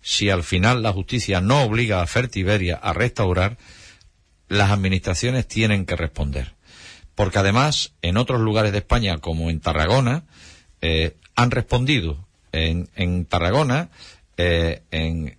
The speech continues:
eh, con respecto a la contaminación que ha de-, llevado a cabo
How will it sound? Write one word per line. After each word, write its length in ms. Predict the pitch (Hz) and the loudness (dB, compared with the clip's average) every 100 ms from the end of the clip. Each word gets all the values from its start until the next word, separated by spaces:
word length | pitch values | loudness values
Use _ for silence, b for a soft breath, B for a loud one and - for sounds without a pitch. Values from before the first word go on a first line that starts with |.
| _ | _
eh, 220 | 73 76 - | -6 -6 -4
con 180 | 92 | -2
respecto 520 | 87 78 139 - 95 87 | -2 -2 -2 0 0 0
a 120 | 85 | 0
la 360 | 82 80 80 78 | 0 0 -2 -2
contaminación 760 | 98 90 90 90 82 127 123 | -4 0 0 0 2 2 0
que 140 | - 98 | 0 0
ha 100 | 107 | 0
de-, 120 | 117 - | -2 -4
llevado 360 | 104 104 104 95 | -2 2 2 2
a 80 | |
cabo 340 | 90 110 90 | 0 -2 -2